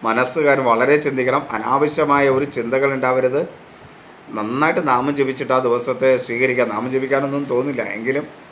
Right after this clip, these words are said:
തോ-, അങ്ങനെ ജപിക്കാനായിട്ട് ശ്രമിക്കുക. എന്നിട്ട്, ഏഹ്, ആ ദിവസത്തിലേക്ക്,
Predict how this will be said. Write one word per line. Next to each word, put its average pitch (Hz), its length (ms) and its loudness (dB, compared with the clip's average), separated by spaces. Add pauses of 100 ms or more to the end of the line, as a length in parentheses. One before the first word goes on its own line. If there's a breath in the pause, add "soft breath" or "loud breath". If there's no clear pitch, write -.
(160)
തോ-, 123 160 0
അങ്ങനെ 131 260 -4
ജപിക്കാനായിട്ട് 147 680 0
ശ്രമിക്കുക. 135 500 -2 (920)
എന്നിട്ട്, 143 460 0 (160)
ഏഹ്, 131 400 -2
ആ 131 40 2
ദിവസത്തിലേക്ക്, 127 880 4